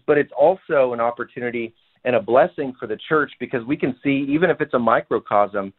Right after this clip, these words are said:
an opportunity for unity as they get on the bus,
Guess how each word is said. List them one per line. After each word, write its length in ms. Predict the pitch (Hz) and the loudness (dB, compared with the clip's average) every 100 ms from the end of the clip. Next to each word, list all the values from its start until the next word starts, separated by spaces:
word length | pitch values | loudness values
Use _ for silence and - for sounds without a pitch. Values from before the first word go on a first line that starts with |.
| - - - _ | -20 -20 -20 _
an 100 | 135 | 0
opportunity 560 | 147 175 185 - 151 147 | 2 2 0 -6 -8 -6
for 80 | 143 | -8
unity 640 | 107 120 160 127 95 92 - | -6 -4 -2 -4 -6 -8 -2
as 120 | 120 113 | -2 2
they 80 | 135 | 0
get 160 | 131 160 | 4 4
on 100 | 147 | 2
the 80 | 131 | 2
bus, 300 | 131 131 | 4 4